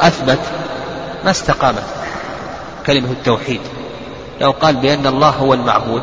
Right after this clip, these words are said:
ما استقام، لا ينفي أن يكون هناك معبود سوى الله عز وجل. ولو أنه نفى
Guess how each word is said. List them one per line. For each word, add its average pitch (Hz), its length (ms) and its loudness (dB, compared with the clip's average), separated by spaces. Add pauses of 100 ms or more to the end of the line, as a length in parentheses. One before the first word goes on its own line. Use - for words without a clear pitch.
(120)
ما 214 60 0
استقام، - 380 -4 (640)
لا 143 240 6
ينفي 175 500 4
أن 139 80 0
يكون 143 260 2
هناك 131 460 2 (1000)
معبود 131 560 4 (120)
سوى 123 240 0
الله 107 180 0
عز 101 260 -6
وجل. - 400 -6
ولو 175 200 8
أنه 175 580 4
نفى 160 300 6